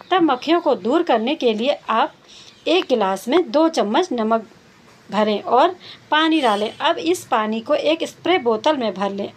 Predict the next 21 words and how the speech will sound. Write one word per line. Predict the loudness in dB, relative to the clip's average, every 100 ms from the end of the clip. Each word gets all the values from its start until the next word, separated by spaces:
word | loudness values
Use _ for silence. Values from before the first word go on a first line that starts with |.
| -2
और | 2 4 2 -12 -20 -18 -4
घर | 0 0
में | 0 -4 -8 -18 -12 -4
अलग-अलग | 0 2 2 -2 -2
जगह | -2 -2 -2
पर | 0 -2 -2
छिड़क | 0 2 2
दें। | -2 -10 -10 -18 -16 0
जिस | 0 2
स्थान | -2 -2 -2 0
पर | -2 0
यह | 0
पानी | 2 0 0 -4
छिड़का | -2 -4 0 0 0 -18 -20 -2
जाएगा, | 0 2 2 0 -2 -14 -10
उस | -10 -2
स्थान | 0 0 -2 -2 0
पर | 0 0
मक्खी | 0 -2 2
नहीं | 2 4 4 6
बैठेगी। | 4 2 -2 -2 -8